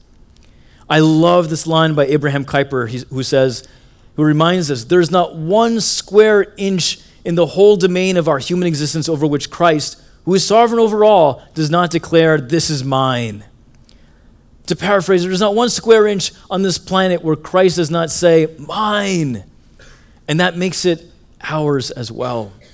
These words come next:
We have to be careful stewards of our environment. And if we look hard enough, we'll find that there's different types of gardens in life. And we ought to be good stewards of these gardens, not just the gardens out front of our,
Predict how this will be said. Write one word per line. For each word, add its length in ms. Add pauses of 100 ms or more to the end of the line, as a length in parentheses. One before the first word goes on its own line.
(360)
We 140
have 180
to 60
be 80
careful 320
stewards 360
of 100
our 80
environment. 600 (2000)
And 100
if 80
we 80
look 220
hard 240
enough, 160
we'll 100
find 300
that 40
there's 220
different 320
types 340
of 220
gardens 560
in 280
life. 600 (420)
And 80
we 100
ought 120
to 80
be 160
good 260
stewards 460
of 160
these 220
gardens, 420
not 140
just 140
the 60
gardens 440
out 160
front 240
of 100
our, 220